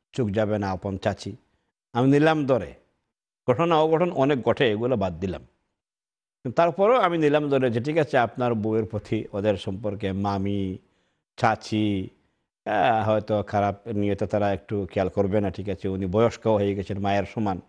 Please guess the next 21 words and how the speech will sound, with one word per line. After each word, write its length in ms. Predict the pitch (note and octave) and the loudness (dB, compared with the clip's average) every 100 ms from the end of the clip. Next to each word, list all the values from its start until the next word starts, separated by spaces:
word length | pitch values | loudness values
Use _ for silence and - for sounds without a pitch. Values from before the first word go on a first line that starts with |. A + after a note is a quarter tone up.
| _ _ _ _ _ - | _ _ _ _ _ -8
কিন্তু 160 | C#3 C3 | -2 0
আপনার 280 | A#2+ D#3 D#3+ | 0 -2 -2
মেয়েটা 300 | B2+ B2 C3+ | -2 -2 -2
তো 40 | C#3 | -4
সুন্দরী 460 | - G2 F2+ F#2+ A2 | -6 -6 -2 -2 -2
মেয়ে, 160 | E2 C2 - _ _ _ _ | -6 -12 -20 _ _ _ _
শিক্ষিতা 360 | F#2+ - G2+ E2 | -14 -12 -8 -8
মেয়ে, 240 | C#2 C2 - _ - | -8 -16 -20 _ -12
ভালো 240 | F2+ G2 F#2 | -8 -6 -8
মেয়ে, 220 | D2 C2+ _ - | -12 -16 _ -12
এবং 160 | A2 A2 F#2+ - _ | -8 -8 -8 -14 _
পর্দা 260 | B2 A2 B2 | -6 -2 -2
মর্দা 300 | B2+ B2+ B2+ | -2 -2 -2
গড়ে 280 | G#2+ A#2 A2+ | 0 0 0
মেয়েরা 300 | G2 G2+ G2+ F#2+ | -2 -2 -4 -6
বেশি 160 | G#2 | -6
করে 220 | F#2+ G2 G2 | -4 -4 -2
টরে 220 | F#2 F2 D#2+ | -4 -8 -10
না, 60 | D#2 _ _ _ _ _ _ A2 | -16 _ _ _ _ _ _ -2
এই 40 | |
জন্য 140 | A#2+ | 0